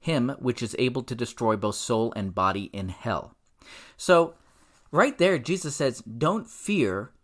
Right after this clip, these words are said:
those who will destroy your body."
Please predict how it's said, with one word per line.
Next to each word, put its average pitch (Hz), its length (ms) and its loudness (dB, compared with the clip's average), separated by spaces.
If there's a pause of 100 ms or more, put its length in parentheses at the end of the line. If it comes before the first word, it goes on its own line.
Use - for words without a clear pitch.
(100)
those 110 640 0
who 131 140 -2
will 131 180 2
destroy 120 460 -2
your 113 220 0
body." 147 420 4